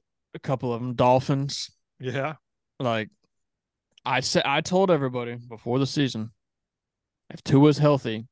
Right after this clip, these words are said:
Speaker 1: he's gonna look like a top, a, g-, a great quarterback because of his receivers and because of his coach.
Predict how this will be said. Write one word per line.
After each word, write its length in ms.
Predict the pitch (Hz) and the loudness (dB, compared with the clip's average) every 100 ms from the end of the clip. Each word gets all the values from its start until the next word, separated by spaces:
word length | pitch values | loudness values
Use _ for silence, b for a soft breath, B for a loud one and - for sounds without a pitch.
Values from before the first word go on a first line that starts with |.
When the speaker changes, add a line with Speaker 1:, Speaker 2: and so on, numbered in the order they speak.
| _ | _
Speaker 1:
he's 180 | - 123 | -8 -4
gonna 180 | 131 117 | -2 -2
look 320 | 117 127 117 | 2 2 0
like 120 | 107 | -4
a 60 | 107 | -6
top, 260 | 107 110 - | -6 -6 -6
a, 160 | 55 113 113 | -10 -10 -10
g-, 100 | 120 | -10
a 80 | 131 | -8
great 300 | 123 120 120 | -4 -2 -2
quarterback 440 | - 127 113 110 - | 0 0 0 -2 -4
because 380 | 123 135 117 | -4 -2 -2
of 80 | 113 | -4
his 180 | 113 110 | -8 -10
receivers 500 | 110 - 123 117 110 | -10 -4 -2 -2 -4
and 60 | 107 | -6
because 220 | 107 110 | -6 -6
of 80 | 104 | -8
his 140 | 104 | -8
coach. 360 | - 104 - | -6 -8 -8